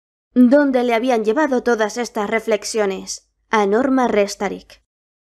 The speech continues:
Una muchacha que había venido a consultarle mientras desayunaba, a la que había vuelto a encontrar en un café donde ella comía judías estofadas con su joven enamorado.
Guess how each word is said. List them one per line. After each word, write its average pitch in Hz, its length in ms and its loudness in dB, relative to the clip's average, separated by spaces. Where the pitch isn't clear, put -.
Una 254 240 4
muchacha 262 480 0
que 240 80 -4
había 214 220 2
venido 214 320 0
a 208 40 -2
consultarle 208 760 0
mientras 214 500 0
desayunaba, 190 840 -2
a 240 120 0
la 233 160 2
que 214 140 0
había 196 260 0
vuelto 214 320 2
a 220 40 4
encontrar 226 520 0
en 269 120 0
un 220 100 4
café 220 320 -2
donde 254 300 0
ella 208 220 0
comía 208 380 2
judías 202 540 0
estofadas 220 600 -2
con 240 160 -2
su 208 140 -2
joven 208 360 2
enamorado. 190 720 -2